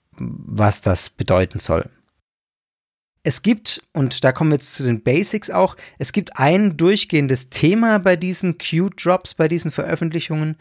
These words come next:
und das ist der, die Aussage, beziehungsweise man muss es einordnen an der Stelle, auch der Mythos einer dunklen, geheimen Elite, die die U S A mittels eines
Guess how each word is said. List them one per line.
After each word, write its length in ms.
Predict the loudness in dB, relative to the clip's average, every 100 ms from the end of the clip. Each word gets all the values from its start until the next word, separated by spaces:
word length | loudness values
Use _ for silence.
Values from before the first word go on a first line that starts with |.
| -14 -20 -16 0
und 420 | 2 2 -2 0
das 220 | 0 0
ist 420 | -2 -2 -6 -12 _
der, 520 | -6 2 6 6 2 -6 _ _ _ _
die 220 | -8 -4 0
Aussage, 540 | 0 2 2 2 0
beziehungsweise 420 | -4 -6 -4 -2
man 160 | 0 -2
muss 120 | -2
es 120 | -6
einordnen 480 | -6 -6 -6 -6 -6
an 80 | -4
der 100 | -4
Stelle, 240 | -2 -4
auch 100 | -2
der 140 | -2 0
Mythos 540 | -2 -2 -2 -2 -6 -20 -20 -20 -4
einer 440 | 2 4 4 2
dunklen, 600 | 2 2 2 0 0 2
geheimen 500 | 2 2 4 4 2
Elite, 560 | -2 -2 -2 -2 0 0
die 180 | 0 -4
die 160 | -4
U 140 | 0 0
S 180 | 0 -2
A 380 | 0 2 2 -2 -16 _ -2
mittels 480 | 0 0 -2 -6 -14 _ 0
eines 480 | 2 2 0 -6